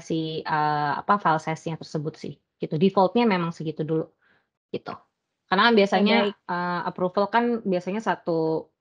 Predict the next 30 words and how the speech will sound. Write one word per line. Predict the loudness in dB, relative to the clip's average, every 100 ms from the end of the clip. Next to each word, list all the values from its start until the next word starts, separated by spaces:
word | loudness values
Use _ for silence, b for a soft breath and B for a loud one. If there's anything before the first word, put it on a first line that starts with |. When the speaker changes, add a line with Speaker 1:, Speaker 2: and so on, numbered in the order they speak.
| -12
Speaker 1:
dokumen | -6 -4 -2 0 2 4 2 0 -6 _ _ -8
Word | 0 4 4 2
atau | -4 -4
P | -4
D | -2 0
F | 0 0
atau | -2 -6 -6
apa, | -6
jadi | -4 -4
mungkin | -4 -4
nggak | -2 -2 -4
yang |
terlalu | -8 -4 -2 0
besar | 0 0 -2
gitu. | -8 -10 B B B
Cuman | 2 4
tetap | 4 0
bisa | -2 0 2 2
ada, | 2 0 -2
eh, | -6 -4 -2 -4 -6
ada | -2 2
backend | 2 2 2
di | 4
belakangnya | 2 0 -4 -2 -2
yang | -2
bisa | -2
kita | -6 -4 0
ulik | -2 -2
lagi | -6 -4
untuk, | -4 -6